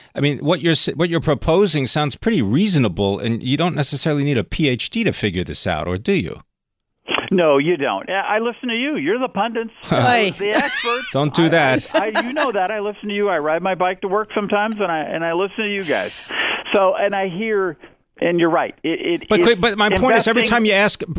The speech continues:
Speaker 1: Chris, every time you ask someone when to sell, no one ever has an answer.
Speaker 2: Oh, I, exactly. But, but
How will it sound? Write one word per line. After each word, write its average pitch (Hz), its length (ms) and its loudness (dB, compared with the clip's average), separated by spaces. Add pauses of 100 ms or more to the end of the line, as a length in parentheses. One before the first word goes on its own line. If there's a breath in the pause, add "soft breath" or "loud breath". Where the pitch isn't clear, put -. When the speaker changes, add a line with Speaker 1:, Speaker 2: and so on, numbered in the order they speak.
(200)
Speaker 1:
Chris, 214 240 2
every 202 160 2
time 208 200 0
you 190 60 2
ask 185 220 2
someone 175 400 2
when 170 320 2
to 147 120 2
sell, 143 560 2 (280)
no 175 180 4
one 202 160 6
ever 180 160 4
has 185 220 2
an 190 80 0
answer. 220 320 -4 (500)
Speaker 2:
Oh, 165 160 0
I, 131 280 -6
exactly. 120 600 0
But, 143 140 0 (200)
but 143 260 -2